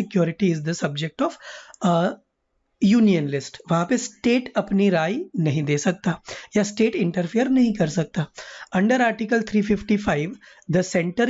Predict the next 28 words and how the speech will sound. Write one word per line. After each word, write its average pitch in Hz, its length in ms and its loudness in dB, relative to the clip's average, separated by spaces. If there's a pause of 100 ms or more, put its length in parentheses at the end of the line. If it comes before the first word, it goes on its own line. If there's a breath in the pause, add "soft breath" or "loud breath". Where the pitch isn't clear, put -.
(120)
can 233 160 2
deploy 185 580 2
its 214 200 -2
forces 175 520 -2 (160)
to 240 60 4
protect 202 580 -2
a 190 60 2
state 160 480 -2 (420 loud breath)
against 190 340 0 (100)
external 208 680 0
aggression 202 480 0 (440 soft breath)
and 180 140 2
internal 180 640 0
disturbance, 180 640 0 (560 soft breath)
even 240 260 4
when 247 240 0
the 233 60 -2
state 240 500 -2
concerned 185 640 0
does 165 300 0
not 208 240 0
requisition 226 840 0
the 220 220 0
center's 180 360 0
assistance 170 560 -2 (400 loud breath)
and 180 160 2
is 170 120 -2
reluctant 175 580 0